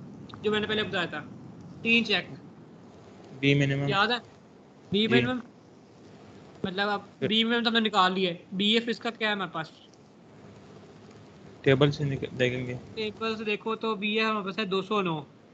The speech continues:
Speaker 2: दो सौ नौ।
Speaker 1: B मिनिमम, हाँ, दो सौ नौ। बी, अच्छा हाँ, इसके अंदर बीएफ़ ब-, वो करना है, टू पे डिवाइड करना है।
Speaker 2: हाँ, ठीक है।
Speaker 1: क्योंकि इसमें ना ये बीएफ़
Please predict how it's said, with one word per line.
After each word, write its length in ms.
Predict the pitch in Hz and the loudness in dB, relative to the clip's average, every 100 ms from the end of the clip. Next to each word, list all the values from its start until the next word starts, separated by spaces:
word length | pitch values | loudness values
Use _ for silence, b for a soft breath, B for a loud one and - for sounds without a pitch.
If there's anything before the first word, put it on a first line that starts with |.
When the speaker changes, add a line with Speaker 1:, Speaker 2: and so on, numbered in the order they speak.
| - - | -20 -20
Speaker 2:
दो 200 | 127 131 131 | 0 2 4
सौ 140 | 143 | 4
नौ। 40 | |
Speaker 1:
B 160 | 135 220 | 4 6
मिनिमम, 320 | 226 226 240 - - - - | 6 4 0 -6 -20 -20 -8
हाँ, 140 | 170 | -6
दो 200 | 165 180 190 | -2 -2 -2
सौ 200 | 208 196 | -2 -4
नौ। 160 | 165 147 - - - - - - - | -4 -8 -14 -20 -20 -20 -20 -20 -8
बी, 340 | 175 208 220 214 - - | 0 0 0 -4 -16 -8
अच्छा 220 | 226 254 247 | -2 4 4
हाँ, 260 | 220 214 | 6 4
इसके 200 | 220 226 | 2 0
अंदर 120 | 247 247 | 0 2
बीएफ़ 400 | 220 226 240 226 | 2 4 2 0
ब-, 200 | 226 190 | -4 -2
वो 240 | 220 208 214 | 0 0 2
करना 240 | 220 202 | 2 0
है, 60 | 202 | 0
टू 120 | 208 | 0
पे 100 | 226 | 2
डिवाइड 240 | 208 190 | 4 2
करना 220 | 185 156 | 0 -2
है। 60 | 147 - - - - - - - - - - - - - | -2 -6 -20 -20 -20 -20 -16 -14 -12 -10 -10 -10 -6 2
Speaker 2:
हाँ, 240 | 143 139 135 - - | 6 6 6 0 2
ठीक 200 | 131 123 | 2 2
है। 140 | 123 - - - - - - - - | -2 -4 -12 -16 -16 -16 -10 -6 -2
Speaker 1:
क्योंकि 240 | 202 196 | 0 6
इसमें 300 | 233 214 233 | 6 6 4
ना 120 | 247 254 196 | 6 4 6
ये 220 | 214 233 226 | 6 6 6
बीएफ़ 380 | 180 190 226 | 0 4 4